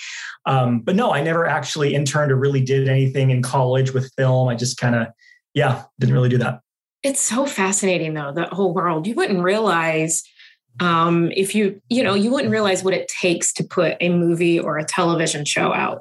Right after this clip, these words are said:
Speaker 2: It's, there's a
Speaker 1: Yeah.
Speaker 2: lot, there's a lot that goes behind the scenes. I mean,
Speaker 1: Yeah.
Speaker 2: all the actors and actresses, they're famous. Um,
Speaker 1: Mm-hmm.
Speaker 2: but really the real work goes on behind the scenes of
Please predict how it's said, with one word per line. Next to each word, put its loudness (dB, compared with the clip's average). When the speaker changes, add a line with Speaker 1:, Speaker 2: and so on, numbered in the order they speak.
Speaker 2:
It's, -2
there's -2
a 0
Speaker 1:
Yeah. 2
Speaker 2:
lot, 0
there's 0
a 2
lot 0
that -2
goes 0
behind 0
the -4
scenes. 0
I 0
mean, 2
Speaker 1:
Yeah. 2
Speaker 2:
all 0
the -2
actors 0
and -2
actresses, -2
they're 0
famous. -2
Um, 2
Speaker 1:
Mm-hmm. 0
Speaker 2:
but 0
really 2
the 0
real 0
work 0
goes 2
on 0
behind 0
the 0
scenes -2
of 0